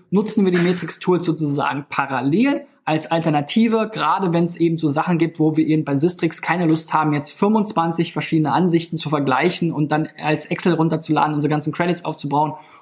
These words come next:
um dann so eine gemeinsame Liste der Keyword-Veränderungen zum Beispiel einfach selber nachzubauen, ja.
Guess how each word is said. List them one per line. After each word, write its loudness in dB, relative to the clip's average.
um 4
dann 4
so 6
eine 4
gemeinsame 2
Liste 2
der 0
Keyword-Veränderungen 0
zum 2
Beispiel -2
einfach -2
selber 2
nachzubauen, -6
ja. 0